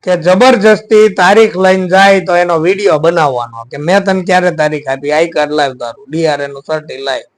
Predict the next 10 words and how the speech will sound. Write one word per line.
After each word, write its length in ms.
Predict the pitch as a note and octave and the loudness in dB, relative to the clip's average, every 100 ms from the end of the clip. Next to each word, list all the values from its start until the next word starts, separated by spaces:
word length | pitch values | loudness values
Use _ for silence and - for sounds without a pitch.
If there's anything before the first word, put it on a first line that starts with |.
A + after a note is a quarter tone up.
| _ _ _ - | _ _ _ -14
એ 100 | E3+ | -4
લાઈને 380 | F#3+ G3+ A3 F#3 | 0 2 2 0
ચડી 300 | G3+ A3+ A3 | 2 2 2
જ 120 | F3+ | 2
જવાનું 460 | F#3+ F3+ D3+ B2 | 4 4 2 -4
આપણે. 260 | A#2+ A#2+ G2+ - _ _ _ _ _ _ _ _ _ _ _ _ _ _ _ _ _ _ _ - _ | -8 -8 -16 -20 _ _ _ _ _ _ _ _ _ _ _ _ _ _ _ _ _ _ _ -20 _
<coughs> 680 | C4+ - - - - E3+ F#3 | -2 0 2 2 2 -2 2
બીજી 280 | B3 A3+ | 4 4
વસ્તુ 360 | B3 G#3+ - - | 4 4 2 2
આપણે 380 | D#3+ C3 B2+ | 2 2 -2